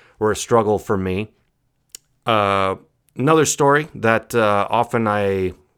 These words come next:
you know, for a long time didn't share with anyone, but with all the conversations going on today, I've found it important to be able to share it. Um, I remember when I was really, really young, I had a friend, we hung out, uh, a lot,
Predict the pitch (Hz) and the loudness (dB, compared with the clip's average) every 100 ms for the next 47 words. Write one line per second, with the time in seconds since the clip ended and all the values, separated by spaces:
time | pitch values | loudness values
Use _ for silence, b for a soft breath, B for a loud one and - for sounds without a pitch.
0 | _ _ _ - 98 92 - 104 101 107 | _ _ _ -12 -8 -6 -2 0 2 0
1 | 95 104 98 101 95 - 107 92 110 110 | -2 -4 -2 -4 -4 -2 -2 -2 -2 -4
2 | 95 90 110 101 95 101 101 - _ b | -2 -2 -2 -2 -2 -2 -4 -4 _ b
3 | b b b 170 143 139 147 123 139 131 | b b b 2 2 2 2 2 0 0
4 | 120 107 127 117 123 113 101 98 104 - | -2 0 0 2 0 0 0 2 0 -2
5 | 113 110 95 - _ - 101 - 156 117 | -2 0 -2 -6 _ -10 -8 -2 -2 -2
6 | 104 110 95 80 - 120 95 - b b | 0 0 0 -6 -2 0 0 -2 b b
7 | b b - 110 101 95 92 92 - 135 | b b 0 0 2 0 -4 -4 0 2
8 | 165 170 170 165 156 147 135 139 135 120 | 2 2 2 4 4 4 2 0 0 2
9 | 139 143 139 139 131 120 117 - - 110 | 2 4 4 4 4 2 -2 -10 -4 0
10 | 110 107 - 120 120 120 107 104 117 113 | 2 0 0 2 2 0 -2 -2 -2 0
11 | 110 107 101 - 101 98 95 92 104 113 | 0 0 -2 -4 -2 -2 -4 -4 0 2
12 | 117 - | 2 -2